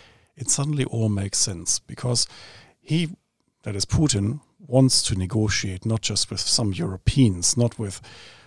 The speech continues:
Olaf Scholz, the new German chancellor, or even the French president Emmanuel Macron. He wants to be where previous Soviet leaders were and talk directly with Washington. He also wants to resurrect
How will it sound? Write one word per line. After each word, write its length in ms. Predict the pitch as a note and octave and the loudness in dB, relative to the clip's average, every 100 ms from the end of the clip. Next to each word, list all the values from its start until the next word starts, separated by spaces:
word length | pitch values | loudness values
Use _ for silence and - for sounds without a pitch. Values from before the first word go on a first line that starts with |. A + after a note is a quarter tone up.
| - | -8
Olaf 220 | B2 A2 G#2+ | 2 2 2
Scholz, 400 | - A2 G#2 - | 2 2 2 0
the 80 | |
new 140 | G2+ G2+ | -2 -4
German 280 | G#2+ G2 F#2+ | -4 -4 -4
chancellor, 440 | - G#2+ G#2+ G#2+ | -2 -2 -2 -2
or 160 | G#2+ A2 | -2 0
even 300 | C#3 C#3 A2+ | 0 2 0
the 40 | |
French 340 | - A2 G#2 | 0 -2 -2
president 440 | - A#2+ A2+ G2+ G2+ | -2 -2 0 -2 -2
Emmanuel 420 | G2 G2+ G2+ F#2+ | -4 -2 -2 -4
Macron. 400 | F#2+ - - A2 | -6 -8 -8 -6
He 260 | F#2+ D#3+ G#3+ | -4 -2 0
wants 380 | C3 A#2 - | 2 2 2
to 220 | - A2 G2 | 0 -2 -4
be 340 | A#2 A2+ A2+ - - _ _ - | -2 -2 -2 -8 -20 _ _ 0
where 180 | A2 | 2
previous 640 | A2+ - C3+ D3 C3+ G2 F2+ | 2 2 4 2 0 -2 0
Soviet 640 | - - C#3+ C3 A2 - | 2 4 4 4 -2 -4
leaders 360 | G2+ G2 F#2 - | -6 -2 -2 0
were 200 | G#2 A#2 | 0 0
and 200 | G#2+ - | -2 -2
talk 280 | A#2+ A#2+ | -2 -2
directly 580 | - G2 G#2 - - G2+ - - _ | -4 -4 -4 -4 -6 -6 -8 -20 _
with 160 | - - | -20 -2
Washington. 640 | A#2 A#2 - A2 - G2 F2+ - _ _ | 2 2 0 -4 -8 -10 -12 -20 _ _
He 140 | - | -4
also 460 | - D#3 E3 - G#2+ | 0 2 4 4 2
wants 400 | G2 A2 A2+ - | 2 4 4 2
to 200 | A2+ G#2 | 0 -2
resurrect 840 | A2 A#2+ - A#2 G#2+ A2+ - - | 0 2 2 2 0 0 0 -2